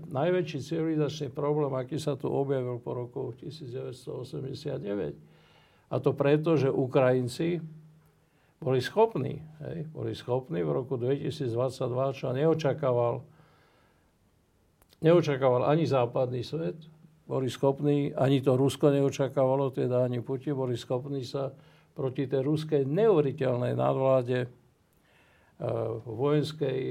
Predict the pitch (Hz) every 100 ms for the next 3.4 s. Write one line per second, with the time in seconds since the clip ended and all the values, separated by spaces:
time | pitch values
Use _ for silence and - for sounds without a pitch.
0 | - - 147 127 - 135 117 139 160 135
1 | 151 165 135 156 135 131 131 151 156 156
2 | 147 127 120 160 165 160 147 135 131 123
3 | - 131 127